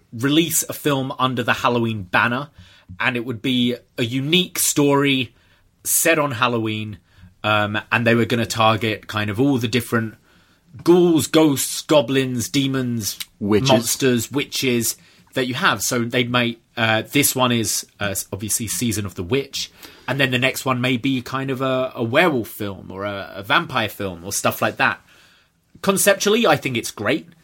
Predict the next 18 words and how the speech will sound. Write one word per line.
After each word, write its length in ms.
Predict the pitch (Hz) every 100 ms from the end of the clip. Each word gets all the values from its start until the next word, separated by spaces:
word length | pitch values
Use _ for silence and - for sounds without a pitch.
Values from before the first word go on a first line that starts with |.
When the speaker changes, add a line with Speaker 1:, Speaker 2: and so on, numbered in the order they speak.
| - _
Speaker 1:
Uh, 280 | 117 117 107 -
I, 180 | 123 -
I 120 | 135
quite 260 | 139 147 135
enjoy 560 | 131 117 139 135 127 - -
American 340 | 127 127 120
Horror 220 | 110 123
Story, 440 | 127 - 143 165 156
and 140 | 123
I 80 | 117
love 220 | 120 123
how 160 | 120 123
every 260 | 120 123
year 420 | 113 123 127 123 120 _ _ _
they 200 | 143 170
do 320 | 165 123 113
a 60 | 110
completely 760 | - 117 127 120 123 110 107